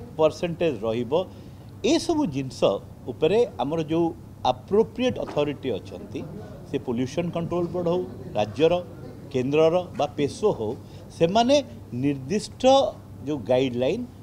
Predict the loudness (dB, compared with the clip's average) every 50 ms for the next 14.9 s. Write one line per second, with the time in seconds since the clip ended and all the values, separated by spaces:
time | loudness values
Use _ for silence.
0 | -18 -12 -8 -4 -4 -4 -2 -2 -4 -4 -2 -2 -2 -2 -2 -2 -6 -6 -6 -12
1 | -16 -16 -16 -18 -10 -2 2 2 4 4 4 4 2 0 -4 -8 -4 -4 -2 0
2 | 2 0 0 0 -4 -12 -14 -14 -16 -6 -2 -2 -2 0 -2 -2 0 0 0 0
3 | 0 -2 -2 -4 -4 -4 -6 -6 -4 -4 -6 -6 -6 -8 -8 -6 -6 -6 -6 -8
4 | -14 -18 -18 -18 -18 -18 -18 -16 -6 0 0 0 0 0 -4 -6 -8 -8 -12 -16
5 | -18 -18 -16 -16 -16 -12 -6 -4 -2 -2 -2 -2 -4 -2 -2 -2 0 2 2 4
6 | 4 4 2 2 0 0 -2 -2 -4 -4 -6 -8 -8 -8 -8 -6 -6 -4 0 0
7 | 2 2 0 -2 -6 -16 -14 -10 -6 -6 -4 -4 -6 -6 -4 -4 -4 -4 -4 -4
8 | -6 -6 -6 -6 -4 -4 -2 0 0 0 0 -2 -2 -2 -2 -2 -2 -2 -2 0
9 | 0 0 -2 -4 -8 -10 -8 -8 -8 -8 -8 -10 -10 -10 -12 -16 -18 -18 -18 -18
10 | -14 -4 2 4 4 4 4 2 -2 -2 -2 -2 -2 -2 -4 -4 -4 -4 -2 -2
11 | -4 -2 -2 -2 -2 -2 -2 -2 -2 -2 0 -2 -4 -8 -8 -4 -2 0 0 0
12 | 0 0 0 0 0 -2 -6 -6 -8 -8 -6 -4 -6 -4 -4 -4 -2 -4 -4 -2
13 | 0 0 2 2 2 0 0 -2 -2 -2 -4 -6 -6 -4 -6 -8 -8 -10 -8 -6
14 | -6 -6 -6 -8 -6 -6 -6 -6 -6 -8 -10 -10 -8 -8 -6 -4 -4 -4